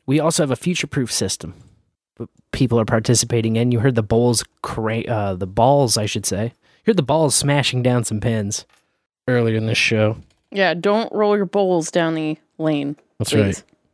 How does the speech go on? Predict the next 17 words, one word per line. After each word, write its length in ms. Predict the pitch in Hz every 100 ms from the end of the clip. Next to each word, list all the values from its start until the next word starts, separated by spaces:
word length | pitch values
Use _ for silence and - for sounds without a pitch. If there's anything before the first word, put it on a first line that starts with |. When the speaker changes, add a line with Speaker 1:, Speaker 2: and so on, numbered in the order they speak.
| _ -
Speaker 1:
Just 180 | 139 135
your 100 | 117
balls, 300 | 117 110 98
not 160 | 117
your 100 | 104
bowls. 420 | 101 104 98 - - - - - _ _ - -
Then 100 | 123
you 80 | 110
can, 260 | 113 101
uh, 260 | 95 95 90
<laughs> 40 | 127
really 200 | 117 101
check 240 | - 110
out 80 | 104
that 140 | 90
pin 180 | - 104
action. 380 | 98 - 101